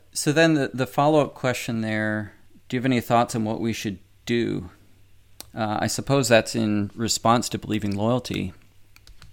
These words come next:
So I, I think, it, you know, as a, as a believer,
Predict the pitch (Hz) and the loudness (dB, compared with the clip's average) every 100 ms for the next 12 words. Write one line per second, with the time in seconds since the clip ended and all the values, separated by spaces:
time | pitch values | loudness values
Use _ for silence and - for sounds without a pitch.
0 | - - - - - - - 107 104 110 | -20 -20 -20 -20 -16 -8 -2 0 0 0
1 | 107 - 117 - 127 - - - - - | -2 -2 -4 -2 -4 -4 -14 -20 -20 -20
2 | - - 117 123 110 113 110 110 104 110 | -12 -8 -6 -6 -6 -4 -2 -2 -2 -2
3 | 101 98 - 104 98 107 147 175 95 - | -2 -4 -4 -6 -6 -2 0 0 -2 -6